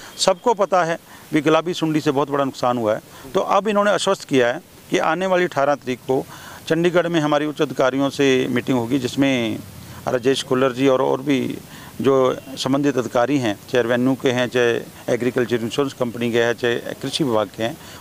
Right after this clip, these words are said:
उनके साथ हमारा भारतीय किसान एकता बीके का प्रतिनिधिमंडल मिलेगा। तो उसके लिए आज हमने सब ने, जो सारे साथी डिंग से, जोड़ से, सभी जगह से, फूलकां से, खारिया से, रघुआना से, सभी गाँव से आए हुए हैं लोग।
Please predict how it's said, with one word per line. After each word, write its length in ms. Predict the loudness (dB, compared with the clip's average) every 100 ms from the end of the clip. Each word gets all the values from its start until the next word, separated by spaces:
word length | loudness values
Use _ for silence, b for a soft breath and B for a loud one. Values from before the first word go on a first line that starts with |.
| -2
उनके 220 | 0 0
साथ 180 | 0 -2
हमारा 600 | 0 0 2 4 2 0 -8 -18 B B 0
भारतीय 300 | 0 0 -6
किसान 260 | -2 -2
एकता 240 | -2 -2 -2
बीके 300 | -2 -2 -2 -4 -18 -10 -8
का 300 | 0 2 2
प्रतिनिधिमंडल 1160 | -2 -4 -2 0 -2 -4 -8 -6 -4 0 0
मिलेगा। 420 | 0 2 2 2 -2 -4 B B B -2
तो 100 | 0
उसके 240 | 2 2
लिए 140 | 6
आज 180 | 4 4
हमने 200 | 0 -4
सब 160 | -2 -2
ने, 380 | 0 2 2 2
जो 200 | 0 -2
सारे 460 | -4 -4 -2 0
साथी 380 | 0 -2 0 -2
डिंग 220 | 2 0
से, 340 | 0 2 2 2
जोड़ 360 | 2 2 2
से, 300 | 0 0 2 0 B B
सभी 220 | -2 0 2
जगह 260 | 4 2
से, 120 | 2
फूलकां 500 | -2 2 0 2 -2
से, 440 | 0 2 4 2 -2
खारिया 320 | 0 0 2 2
से, 280 | 2 0 -2 B B B B
रघुआना 460 | 0 2 2 2 0
से, 220 | 2 0
सभी 380 | 0 0 2 2
गाँव 300 | 2 2 2
से 140 | 2
आए 80 | 2
हुए 180 | 2 0
हैं 60 |
लोग। 280 | 0 0 -2